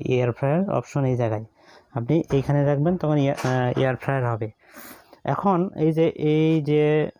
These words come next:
আহ, ভলিউম বাটনটা দেখতে পাচ্ছেন, আহ, এটা কিন্তু রোটেশনারি অপশন। এই যে এটা এখানে যদি দেন, আহ,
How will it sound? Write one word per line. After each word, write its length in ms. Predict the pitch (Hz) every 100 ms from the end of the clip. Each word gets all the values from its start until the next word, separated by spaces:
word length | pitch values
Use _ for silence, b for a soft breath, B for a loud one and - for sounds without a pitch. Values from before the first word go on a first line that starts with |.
| -
আহ, 300 | 139 135 131
ভলিউম 420 | 127 131 135 143 139
বাটনটা 360 | 127 127 131
দেখতে 300 | 127 117 -
পাচ্ছেন, 400 | 127 131 - 147
আহ, 640 | 165 _ - - - 131 127
এটা 200 | - 139
কিন্তু 260 | 156 165 165
রোটেশনারি 540 | 147 139 151 160 156
অপশন। 300 | 147 - 127
এই 160 | 107 113
যে 160 | 120 120
এটা 240 | 127 -
এখানে 400 | 117 123 156 156
যদি 180 | 151 151
দেন, 240 | 143 123 123
আহ, 600 | 170 _ - 135 127